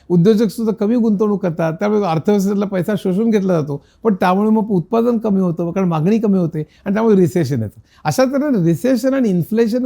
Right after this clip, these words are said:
खरं म्हणजे एकमेकांच्या विरुद्ध जाणाऱ्या गोष्टी आहेत. पण त्या दोन्ही एकत्र जर का आल्या तर त्याला स्टॅगफ्लेशन म्हणतात. ह्या सॅम्युएल्सननी,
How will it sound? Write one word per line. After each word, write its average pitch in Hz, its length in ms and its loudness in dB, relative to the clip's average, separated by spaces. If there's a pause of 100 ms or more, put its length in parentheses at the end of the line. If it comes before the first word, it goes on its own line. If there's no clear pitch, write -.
खरं 196 120 -2
म्हणजे 220 180 -2
एकमेकांच्या 196 480 -4
विरुद्ध 180 420 2
जाणाऱ्या 165 480 -2
गोष्टी 127 300 -4
आहेत. 101 80 -10 (300)
पण 214 100 2
त्या 240 100 4
दोन्ही 254 260 4
एकत्र 285 360 -2
जर 294 180 2
का 247 120 0
आल्या 180 280 2 (460)
तर 226 80 2
त्याला 208 180 -2
स्टॅगफ्लेशन 147 720 -6
म्हणतात. 113 320 -4
ह्या 165 220 2
सॅम्युएल्सननी, 202 800 0